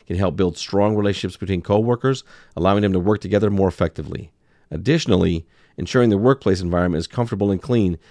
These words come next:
can create an atmosphere conducive to vibrant energy exchange. Another way of creating a positive energy flow is participating in company-wide events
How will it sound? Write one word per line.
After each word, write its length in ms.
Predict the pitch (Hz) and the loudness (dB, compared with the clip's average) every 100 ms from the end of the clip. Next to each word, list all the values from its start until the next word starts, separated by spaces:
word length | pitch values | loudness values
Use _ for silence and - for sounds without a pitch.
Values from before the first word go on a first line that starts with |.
| _ | _
can 140 | - 98 | -4 0
create 260 | 107 101 | 2 4
an 80 | 87 | 4
atmosphere 540 | 90 131 101 - 87 | 0 0 -4 -4 -4
conducive 560 | 85 90 90 135 123 85 | -2 -6 0 0 0 -4
to 100 | 92 | -4
vibrant 360 | 85 90 85 82 | 0 2 2 -2
energy 260 | 92 90 | -2 -2
exchange. 540 | 85 - 76 55 - _ _ _ _ _ _ | -6 -6 -8 -8 -14 _ _ _ _ _ _
Another 220 | 87 127 | 0 2
way 120 | 139 117 | 4 4
of 100 | - | 4
creating 240 | 113 101 | 2 2
a 40 | |
positive 360 | 90 98 95 90 | 0 -2 -2 0
energy 220 | 90 85 | -2 -2
flow 300 | 85 87 87 | -4 -2 -2
is 100 | 90 | -2
participating 540 | - 98 104 - 104 92 | -2 -4 -2 -2 0 0
in 80 | |
company-wide 580 | 87 107 107 110 104 101 | -2 -6 -4 -4 0 0
events 420 | 101 92 82 - | 0 -2 -4 -8